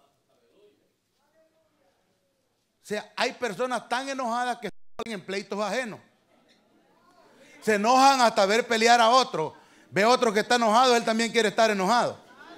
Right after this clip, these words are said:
O sea, las personas metiches que se meten en pleitos ajenos.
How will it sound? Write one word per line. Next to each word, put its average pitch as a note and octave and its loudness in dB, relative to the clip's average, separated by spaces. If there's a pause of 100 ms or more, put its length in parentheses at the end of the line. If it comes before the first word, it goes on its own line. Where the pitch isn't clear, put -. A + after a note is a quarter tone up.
(2500)
O - -20
sea, A#3+ 0
las A3+ 6
personas B3 0
metiches A#3+ 0
que G3 -6
se F#3+ -6
meten B3 0 (180)
en F#3+ -6
pleitos G#3 -2
ajenos. A3 -2